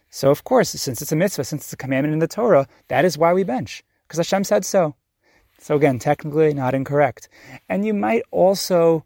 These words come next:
say, the reason why we bench is a gesture, an expression, or a display of hakaras hatov, or gratitude to Hashem for having provided us the food. And once again, that's technically not incorrect. But if it's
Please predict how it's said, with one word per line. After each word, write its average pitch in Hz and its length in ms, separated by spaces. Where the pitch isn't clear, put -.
say, 139 500
the 147 100
reason 175 320
why 175 100
we 170 140
bench 165 400
is 156 200
a 156 100
gesture, 151 640
an 139 120
expression, 165 600
or 156 160
a 143 60
display 151 720
of 151 260
hakaras 151 480
hatov, 156 480
or 151 140
gratitude 139 720
to 240 260
Hashem 220 500
for 139 120
having 120 360
provided 170 460
us 131 160
the 170 100
food. 160 320
And 170 160
once 180 200
again, 165 240
that's 131 240
technically 147 600
not 139 260
incorrect. 127 720
But - 220
if 202 220
it's - 260